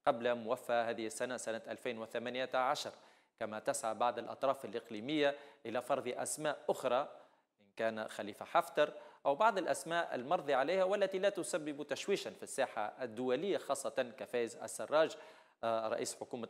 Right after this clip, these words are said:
الوفاق الوطني. كذلك هناك محاولة من أجل التصدي، إن صح التعبير، لهذه الهجمة من عودة رموز النظام السابق. آه، السيد صلاح الدين البكوش، أهلا بك.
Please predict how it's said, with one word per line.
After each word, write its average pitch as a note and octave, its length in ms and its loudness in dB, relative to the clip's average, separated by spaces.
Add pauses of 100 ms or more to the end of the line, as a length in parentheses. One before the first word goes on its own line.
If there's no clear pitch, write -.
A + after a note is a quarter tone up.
الوفاق A2 720 -4
الوطني. A#2 420 0 (340)
كذلك B2+ 600 2 (260)
هناك B2+ 300 -2
محاولة C3+ 920 6
من A2+ 180 -6 (100)
أجل D3 360 0
التصدي، C#3+ 680 0
إن - 280 -16
صح - 200 -6
التعبير، A#2 440 0 (200)
لهذه C#3 380 4
الهجمة B2+ 520 0 (260)
من G#2 140 -8
عودة C3 400 0
رموز C3 600 4 (420)
النظام C3+ 440 4
السابق. F#3 520 8
آه، D3+ 280 12
السيد E3+ 340 6
صلاح F3 280 8
الدين E3 200 4
البكوش، D#3 600 4
أهلا F#3 240 10
بك. F3+ 300 4